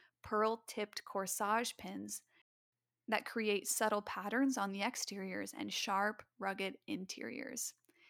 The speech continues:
Standing in for the estimated thirty-five wives of Joseph Smith,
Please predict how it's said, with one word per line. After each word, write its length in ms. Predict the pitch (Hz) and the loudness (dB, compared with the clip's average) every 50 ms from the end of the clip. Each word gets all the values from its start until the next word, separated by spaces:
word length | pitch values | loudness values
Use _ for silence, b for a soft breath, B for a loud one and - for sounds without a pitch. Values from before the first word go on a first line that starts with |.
| b b | b b
Standing 500 | - - 214 202 208 226 240 262 247 247 | -6 -2 0 2 4 4 6 6 6 6
in 180 | 247 233 220 | 4 4 2
for 140 | - - 208 | 0 -2 0
the 140 | 185 190 190 | 4 4 4
estimated 540 | 190 185 - - 208 202 196 190 185 185 - - - | 4 4 2 -2 -2 0 0 0 0 -2 -2 0 2
thirty-five 640 | 196 196 220 247 262 254 - 294 277 277 269 269 | 2 2 4 2 0 0 2 4 4 4 4 2
wives 360 | 247 240 247 247 247 247 - 247 | 2 0 2 2 2 2 2 0
of 140 | 220 208 | -4 -2
Joseph 360 | - 214 202 202 208 - 240 - | 0 0 0 0 0 -2 -2 -2
Smith, 360 | - - 185 180 175 180 | -4 -2 -2 -4 -4 -6